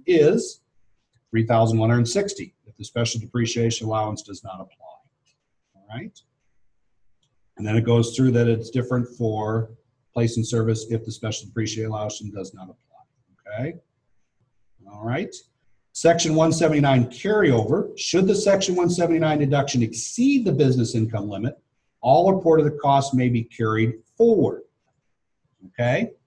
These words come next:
With planning, it's possible to maximize the benefits of a Section one seventy-nine carryover.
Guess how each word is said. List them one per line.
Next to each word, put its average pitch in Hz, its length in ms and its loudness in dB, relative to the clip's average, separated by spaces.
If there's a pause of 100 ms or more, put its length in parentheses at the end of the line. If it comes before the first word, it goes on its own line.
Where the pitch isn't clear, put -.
(560)
With 110 200 0
planning, 160 480 4
it's 113 160 -4
possible 147 460 0
to 117 120 -2
maximize 139 600 0
the 120 80 0
benefits 147 580 2
of 120 140 0
a 113 60 2
Section 123 420 -2
one 123 160 2
seventy-nine 113 540 0
carryover. 190 540 -2